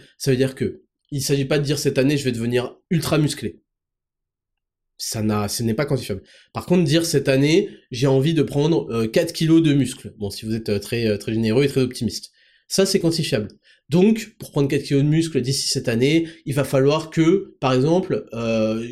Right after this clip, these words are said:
je, j'aille à la salle. Peut-être que aller, euh, faire de la muscu, <laughs> ça serait utile pour prendre du muscle. C'est la base, hein. Mais la plupart des gens disent, « Cette année, je vais faire ça, je vais être en pleine forme, je vais »,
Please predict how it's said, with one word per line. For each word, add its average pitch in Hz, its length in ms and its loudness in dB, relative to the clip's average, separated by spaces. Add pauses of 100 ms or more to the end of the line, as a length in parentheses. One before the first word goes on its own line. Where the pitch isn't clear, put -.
je, 135 360 2
j'aille 139 200 2
à 175 60 2
la 190 40 2
salle. 147 320 0
Peut-être 139 300 -2
que - 80 0
aller, 127 320 2
euh, 120 80 0
faire 117 160 -4
de 123 40 -2
la 127 60 0
muscu, 131 280 -2
<laughs> - 20 -6
ça - 100 -2
serait - 200 2
utile 202 280 2
pour 147 120 -2
prendre 160 180 2
du 160 80 2
muscle. 143 280 -2 (280)
C'est - 160 -2
la 156 100 2
base, 185 240 2
hein. 143 120 -4 (260)
Mais 127 340 0 (500)
la 127 140 -2
plupart 190 320 2
des 170 80 4
gens 208 120 6
disent, « 190 200 2
Cette - 180 0
année, 165 300 4
je 135 120 -4
vais 135 60 -4
faire 135 140 -4
ça, 147 240 0
je 131 60 -2
vais 127 80 2
être 123 120 -6
en 117 60 -4
pleine 131 200 0
forme, 139 500 2
je 110 100 -8
vais », 123 240 2